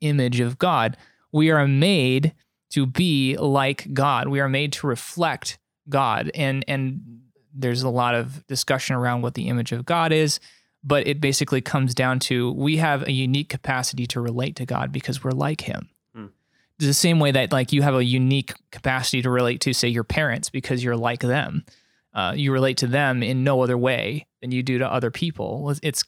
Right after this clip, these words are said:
Speaker 1: kinda similar to that. Um, but there's also a way in which, like, you know, apes can't relate to God. They don't have a sense of existence. They don't have a sense of relationship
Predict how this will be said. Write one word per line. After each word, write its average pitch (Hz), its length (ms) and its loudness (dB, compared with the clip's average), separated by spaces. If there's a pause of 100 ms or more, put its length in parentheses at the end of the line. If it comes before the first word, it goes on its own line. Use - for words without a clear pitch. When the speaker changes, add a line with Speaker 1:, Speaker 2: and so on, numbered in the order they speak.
Speaker 1:
kinda 214 420 0
similar 180 400 2
to 160 140 0
that. 147 340 0 (420)
Um, 131 320 2
but 160 160 2
there's 185 180 4
also 202 300 4
a 165 40 4
way 147 200 4
in 143 80 2
which, 143 200 0
like, 131 260 0
you 156 80 0
know, 120 260 0
apes - 380 -4 (180)
can't 160 200 -4
relate 135 280 -2
to 135 100 -2
God. 143 280 -2
They 143 60 0
don't 160 180 0
have 156 220 0
a 131 60 0
sense 151 420 0
of 123 220 -2
existence. 127 640 -2
They 143 100 0
don't 147 160 0
have 135 160 -2
a 123 60 -2
sense 147 360 -2
of 123 220 -4
relationship 120 1200 -4